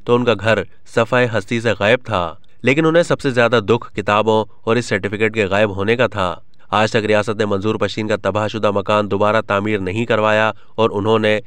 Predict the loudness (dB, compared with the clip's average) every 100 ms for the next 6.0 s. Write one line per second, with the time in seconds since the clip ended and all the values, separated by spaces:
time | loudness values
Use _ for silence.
0 | -10 -4 -2 0 0 2 2 0 0 0
1 | -2 0 2 0 0 -4 0 -2 0 -2
2 | -2 -2 -2 -2 -2 -2 -4 -4 0 0
3 | 2 -2 -4 -10 -18 -18 -6 0 2 4
4 | 4 2 0 0 0 0 -2 0 -2 0
5 | 0 0 0 0 2 2 2 2 0